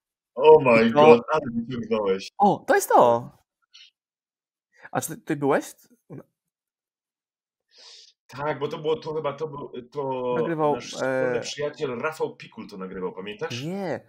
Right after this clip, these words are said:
Speaker 2: to nagrywał, e, Mateusz Broniarek.
Speaker 1: Ach, Mateusz Broniarek to nagrywał, kolejny.
Speaker 2: Tu jest, tu
Speaker 1: Kolejny
Speaker 2: z tyłu.
Speaker 1: legend. Tam jest Mateusz Broniarek,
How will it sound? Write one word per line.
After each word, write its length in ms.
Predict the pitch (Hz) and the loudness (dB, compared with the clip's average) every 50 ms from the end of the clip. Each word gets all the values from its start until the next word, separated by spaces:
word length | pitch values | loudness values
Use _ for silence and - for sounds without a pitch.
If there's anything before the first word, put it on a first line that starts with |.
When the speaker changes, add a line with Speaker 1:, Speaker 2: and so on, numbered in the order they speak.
| _ _ _ _ _ _ | _ _ _ _ _ _
Speaker 2:
to 160 | - 135 147 | -8 -8 -8
nagrywał, 680 | 156 165 151 151 160 165 156 160 156 151 151 147 - - | -6 -8 -8 -8 -8 -8 -6 -4 -4 -2 -2 -2 -4 -6
e, 140 | - 127 135 | -8 -8 -6
Mateusz 460 | 139 147 143 - - 151 147 147 143 | -6 -6 -8 -8 -8 -8 -8 -10 -10
Broniarek. 600 | - 147 147 147 143 127 107 101 101 - - _ _ _ _ _ _ _ _ _ - - - - - - | -12 -14 -12 -8 -6 -4 -4 -4 -6 -8 -16 _ _ _ _ _ _ _ _ _ -20 -20 -20 -14 -8 -6
Speaker 1:
Ach, 200 | - - 156 170 | -6 -6 -6 -8
Mateusz 340 | 180 175 175 180 170 139 | -8 -8 -8 -10 -10 -10
Broniarek 600 | 135 135 156 170 160 156 170 175 185 196 196 185 - | -8 -8 -8 -8 -8 -8 -8 -6 -6 -6 -6 -6 -8
to 80 | 147 | -8
nagrywał, 500 | 127 123 120 113 110 110 95 98 98 92 | -6 -6 -6 -4 -6 -6 -4 -4 -4 -4
kolejny. 380 | - - 117 110 123 143 151 131 | -4 -8 -8 -8 -6 -6 -6 -4
Speaker 2:
Tu 80 | 117 156 | -4 -2
jest, 260 | 143 120 117 - - - _ | -2 -2 -4 -6 -10 -18 _
tu 60 | _ | _
Speaker 1:
Kolejny 200 | _ 135 147 139 | _ -6 -4 -2
Speaker 2:
z 20 | 135 127 | -2 0
tyłu. 40 | 127 | 0
Speaker 1:
legend. 200 | 123 113 123 123 - | 2 0 0 -4 -2
Tam 180 | - 214 220 233 | -2 -2 0 0
jest 140 | 240 233 233 | 0 0 -2
Mateusz 320 | 226 208 - 190 185 175 - _ - | -2 -4 -6 -8 -10 -10 -12 _ -16
Broniarek, 460 | 180 - 170 165 160 156 - - | -16 -14 -12 -10 -10 -10 -10 -12